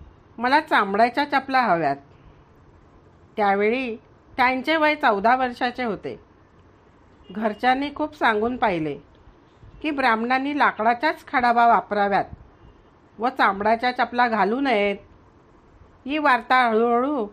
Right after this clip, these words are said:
चांभारपती पत्नीपर्यंत पोचली. श्रीपादांना चामड्याच्या पादुका समर्पित करून धन्य व्हावे असे त्यांना वाटले.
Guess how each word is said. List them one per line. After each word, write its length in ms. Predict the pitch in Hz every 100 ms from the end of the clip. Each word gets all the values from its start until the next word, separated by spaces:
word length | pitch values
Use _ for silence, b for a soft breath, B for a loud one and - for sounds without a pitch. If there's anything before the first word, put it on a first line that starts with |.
| - _ _ _ _ _ -
चांभारपती 760 | 233 233 247 302 302 254 269
पत्नीपर्यंत 800 | 277 233 220 240 240 240 240 240
पोचली. 500 | 262 214 175 160 151 151 _ _ - _ _ _ _ _ _ _ _ -
श्रीपादांना 920 | - 247 - 262 254 262 269 302 262 269 - - _ _ -
चामड्याच्या 600 | 262 220 220 247 294 339
पादुका 640 | 339 254 226 233 254 247 254 - _ _ -
समर्पित 500 | 247 226 233 240 262 262 -
करून 400 | 233 262 254 214
धन्य 300 | 202 226 254
व्हावे 380 | 240 190 170 151 - - - _ _ _ -
असे 300 | 202 233 262
त्यांना 360 | 254 214 220
वाटले. 380 | 214 175 147 123